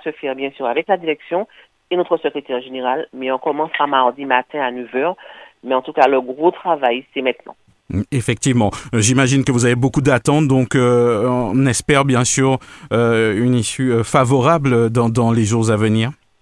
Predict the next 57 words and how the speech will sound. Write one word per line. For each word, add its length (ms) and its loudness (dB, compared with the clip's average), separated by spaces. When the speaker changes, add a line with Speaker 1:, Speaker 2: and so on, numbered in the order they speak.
Speaker 1:
Ben, 260 -4
c'est 80 -12
notre, 420 0
c'est 120 -4
notre 320 -4
espoir, 460 4
en 100 0
tout 140 -14
cas 180 4
pour 220 -6
nous 120 -4
les 120 -4
grévistes, 420 -6
hein. 140 -6
Déjà, 220 -2
c'est 80 -16
déjà 320 -4
un 40 -6
ouf 120 -16
de 120 -8
soulagement 440 -4
pour 160 -12
nous, 100 -8
parce 200 -8
qu'enfin, 340 -6
on 60 -14
va 120 4
pouvoir 300 0
négocier. 520 -8
Mais 60 -16
comme 160 -2
je, 340 -2
comme 160 -4
je 60 -4
vous 100 0
disais 220 -4
à 120 6
l'instant, 420 0
le 280 0
gros, 380 0
c'est 80 -4
maintenant, 560 0
c'est 140 -8
les 100 -8
revendications, 760 -2
parce 180 -4
que 60 -12
nous 100 -10
sommes, 200 -8
nous 120 -4
avons 140 -2
quand 80 -6
même 180 -6
onze 220 -4
points 160 -4
de 60 -2
revendication. 600 -6